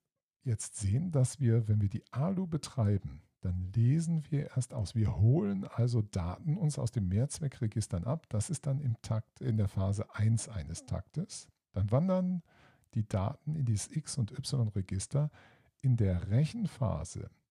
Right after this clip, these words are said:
sind die Rauten, wenn Sie so wollen, zu, aus.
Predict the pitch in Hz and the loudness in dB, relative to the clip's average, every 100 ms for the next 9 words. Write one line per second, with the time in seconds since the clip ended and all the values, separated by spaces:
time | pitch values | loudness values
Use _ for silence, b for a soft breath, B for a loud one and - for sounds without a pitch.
0 | _ - 143 143 139 104 95 135 - 180 | _ -4 -2 2 2 4 2 2 -2 -6
1 | 262 - _ _ _ - 101 90 87 82 | -6 -18 _ _ _ -2 0 0 -4 -2
2 | 92 120 123 - 151 107 90 _ _ - | 0 2 0 -2 -2 -2 -4 _ _ -6
3 | 110 76 - - | -6 -6 -10 -16